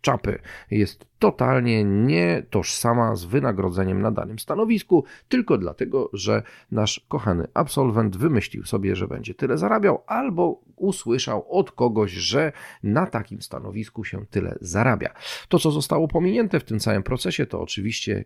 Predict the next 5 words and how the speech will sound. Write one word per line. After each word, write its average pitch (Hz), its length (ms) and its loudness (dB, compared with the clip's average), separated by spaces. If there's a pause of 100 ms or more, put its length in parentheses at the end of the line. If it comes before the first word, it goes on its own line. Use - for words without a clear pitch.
(160)
doświadczenie, 110 1040 0 (300)
no 139 100 4
bo 143 180 4
są 170 360 2
różnice 104 640 2